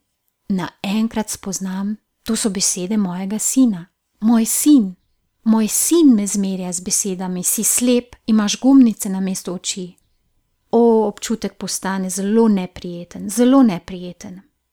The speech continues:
Petič. Ponovno, gre samo za primer.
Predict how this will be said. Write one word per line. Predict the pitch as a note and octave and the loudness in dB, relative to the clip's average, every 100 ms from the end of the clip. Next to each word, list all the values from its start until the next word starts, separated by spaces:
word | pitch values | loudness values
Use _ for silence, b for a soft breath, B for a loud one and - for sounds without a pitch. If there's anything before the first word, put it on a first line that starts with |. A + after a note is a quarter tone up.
| _ _ _ | _ _ _
Petič. | C#4 B3 - F3+ - - - _ _ _ _ _ _ - | 0 0 -2 -12 -10 -12 -14 _ _ _ _ _ _ 0
Ponovno, | C#4+ G#3 F3+ F3 E3+ _ - | 2 2 -4 -10 -20 _ -12
gre | G3 F#3 | -8 -4
samo | F3+ F3+ F#3 G3+ | -2 -4 -4 -4
za | G#3+ | -6
primer. | - A#3+ A3+ E3+ | 0 2 2 -2